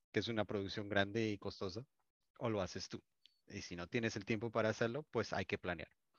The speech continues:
Yo le aconsejo a una persona que quiere hacer esto y no tiene el tiempo, eh, piensa que no lo tiene. Yo digo que si por lo menos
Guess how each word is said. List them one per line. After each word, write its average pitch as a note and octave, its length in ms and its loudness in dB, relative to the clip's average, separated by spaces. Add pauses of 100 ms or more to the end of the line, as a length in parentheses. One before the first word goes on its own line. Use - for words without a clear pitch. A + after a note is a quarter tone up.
(420)
Yo A2+ 240 4
le C3+ 120 8
aconsejo A#2 560 4
a - 20 -2
una B2+ 120 -2
persona F#2+ 380 -8
que - 140 -10
quiere G#2+ 220 4
hacer A2+ 220 4
esto G2+ 240 -4
y G2 60 -10
no F2+ 120 -14
tiene A#2 280 0
el A#2+ 100 -4
tiempo, A2+ 420 -2 (800)
eh, F#2 760 -6 (300)
piensa A#2+ 540 6
que - 120 -8
no F#2 100 -6
lo G2 120 -6
tiene. G2 320 -4 (240)
Yo A2 100 0
digo G#2 300 0 (520)
que G2 400 2
si G#2 280 -2
por G#2 160 -4
lo G#2 80 -4
menos A2+ 540 -4